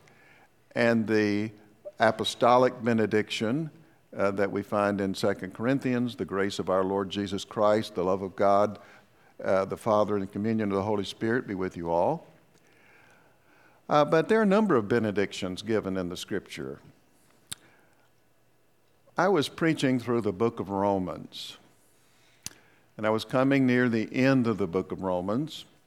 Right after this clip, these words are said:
and there is a benediction in Romans chapter fifteen, verse thirteen.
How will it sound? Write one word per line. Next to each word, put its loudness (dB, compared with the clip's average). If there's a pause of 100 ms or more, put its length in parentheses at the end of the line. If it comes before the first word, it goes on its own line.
(880)
and 0
there 6
is 2
a 2
benediction 2
in 0
Romans 0
chapter 0
fifteen, -4
verse -4
thirteen. -6